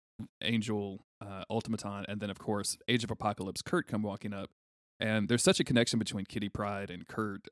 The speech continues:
uh, that she sees him and she freaks out. She's like, "Oh my God, I can't believe that you're here." And she rushes in for the hug, and, like, he has to hit her off. And, like, there's something about that that was, like, really,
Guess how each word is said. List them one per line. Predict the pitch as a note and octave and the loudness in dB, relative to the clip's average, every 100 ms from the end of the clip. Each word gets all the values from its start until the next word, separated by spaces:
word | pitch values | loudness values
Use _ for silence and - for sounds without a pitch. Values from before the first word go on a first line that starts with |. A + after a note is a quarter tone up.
| - | -12
uh, | G#2 G2 F#2+ - | -8 -6 -8 -6
that | G#2 G2 - _ | -6 -6 -8 _
she | - A2 | -6 -2
sees | - E3 C3+ | 2 4 6
him | A#2 | 4
and | G#2 | 4
she | - | -2
freaks | G2+ - B2 C#3+ | -4 -4 0 2
out. | C#3 | 0
She's | A#2 G#2+ | 0 -4
like, | G2 | -2
"Oh | - | 2
my | B2+ G2+ | 4 6
God, | A#2+ B2+ G#2 | 8 8 6
I | - | 0
can't | A2+ - | -2 -2
believe | G#2 G#2 | -2 -2
that | G2+ - | -4 -8
you're | F2 | -8
here." | - D#3+ G#2+ F#2+ - - - _ _ | -2 0 0 -2 -10 -20 -20 _ _
And | A2+ | 0
she | - | 2
rushes | G#2 G2+ C#3 C3 B2 | 2 8 8 8 6
in | C3 | 4
for | A#2+ G#2 | 4 0
the | E2 | 0
hug, | C#3+ C3 G#2 | 6 6 6
and, | G2+ | 2
like, | G2+ - | 0 4
he | A#2 | 4
has | A#2 - | 4 2
to | G2+ | -2
hit | A#2+ | -2
her | G#2+ | 0
off. | A2 A2+ | 0 2
And, | A2+ | 4
like, | A#2+ - - - | 2 2 -10 -2
there's | B2 | 2
something | - G3 E3 | 6 4 4
about | C3 B2 | 4 2
that | A2 | 2
that | A2+ | 0
was, | A2 | 0
like, | G#2+ - G#2 | -2 -4 -8
really, | G#2 G#2+ A2+ C3+ B2 | -4 0 6 6 6